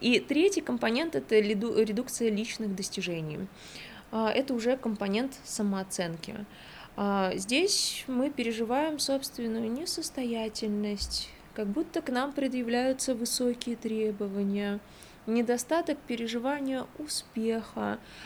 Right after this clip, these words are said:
а, потеря контроля над ситуацией. И вот, ну, как бы единственный персонаж, который мне приходит в этот момент в голову, это почему-то Фродо Бэггинс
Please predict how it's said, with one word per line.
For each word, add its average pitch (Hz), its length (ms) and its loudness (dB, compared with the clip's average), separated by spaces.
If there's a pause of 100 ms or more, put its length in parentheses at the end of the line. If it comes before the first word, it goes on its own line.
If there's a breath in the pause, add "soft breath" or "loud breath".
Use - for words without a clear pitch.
(220 loud breath)
а, 214 220 2
потеря 294 460 2
контроля 240 540 2
над 214 200 0
ситуацией. 214 760 0
И 202 140 -4
вот, 214 180 0 (140)
ну, 214 160 2
как 190 140 -4
бы 190 120 -6
единственный 202 560 0
персонаж, 320 500 -6
который 269 260 -4
мне 226 160 0
приходит 220 460 -2
в - 60 -6
этот 202 240 -2
момент 233 320 6
в 202 80 -2
голову, 320 360 4
это 202 140 0
почему-то 262 420 -4
Фродо 214 320 2
Бэггинс 233 560 2